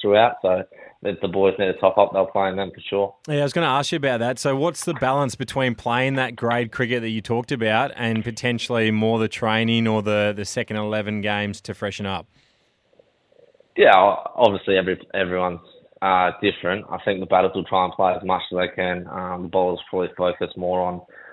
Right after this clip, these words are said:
Speaker 1: the second eleven or, or the T twenties that they're playing. So, um, it's different for everyone, but, um, yeah, it, it, wor-, it works well, and, and like I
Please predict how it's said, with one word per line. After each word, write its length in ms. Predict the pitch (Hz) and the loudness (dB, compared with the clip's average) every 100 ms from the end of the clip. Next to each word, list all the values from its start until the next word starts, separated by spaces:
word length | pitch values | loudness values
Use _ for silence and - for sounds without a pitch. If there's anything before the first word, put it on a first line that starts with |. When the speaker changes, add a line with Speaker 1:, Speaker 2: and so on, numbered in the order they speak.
| - | 0
Speaker 1:
the 340 | 101 92 90 87 - | 6 6 6 2 2
second 240 | 98 - | 2 2
eleven 320 | 95 95 92 90 | 0 2 0 -2
or, 180 | 90 | -2
or 200 | - 92 | -2 -2
the 100 | 90 87 | -2 -2
T 160 | 92 90 - | 0 0 -4
twenties 260 | 92 90 | -6 -4
that 160 | 92 76 | -4 -4
they're 120 | 90 | -6
playing. 380 | - 95 90 87 - | -2 -2 -2 -4 -2
So, 240 | 90 87 90 - - _ 104 | 2 2 0 -14 -20 _ 4
um, 300 | 95 95 - | 6 4 2
it's 140 | - - | -2 -2
different 240 | 113 82 | -4 -4
for 80 | 90 | 2
everyone, 360 | 110 139 156 110 | 4 6 4 8
but, 580 | 101 - - _ _ | 6 6 -2 _ _
um, 600 | 98 95 92 90 90 90 - _ _ _ | -4 0 0 -2 -6 -12 -18 _ _ _
yeah, 160 | - 90 | -4 -2
it, 360 | 90 101 101 | -2 -4 -2
it, 160 | 104 104 | -2 2
wor-, 240 | 117 107 | 4 6
it 60 | 113 | 2
works 320 | 110 120 113 - | 6 6 6 4
well, 300 | 107 147 117 | 6 6 6
and, 140 | 90 - | 0 -6
and 140 | 98 | -2
like 160 | 98 | -2
I 60 | 92 | -2